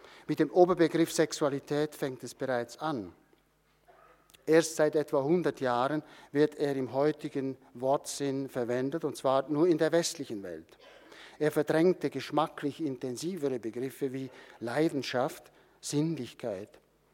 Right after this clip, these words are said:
Geschlechtsgenuss, Begierde, himmlische Wonnen, Liebeslust, Wollusttrieb und Lustreiz.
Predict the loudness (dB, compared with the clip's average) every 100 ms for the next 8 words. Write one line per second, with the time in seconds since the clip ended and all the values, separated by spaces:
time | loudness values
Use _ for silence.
0 | _ _ _ -12 -2 0 0 -2 -14 -12
1 | -10 -8 -10 -12 -14 -20 _ _ _ -12
2 | -8 2 4 4 2 -4 -6 _ _ _
3 | _ _ -2 2 2 2 -2 -4 -2 -2
4 | -2 -4 -6 -12 _ _ _ _ _ _
5 | _ _ _ -4 -2 0 -2 -2 -8 -10
6 | -14 -18 -20 -6 0 2 4 0 -2 -12
7 | -12 -14 -14 -18 -20 _ _ -20 _ -6
8 | -4 2 2 2 -6 -12 -12 -14 -18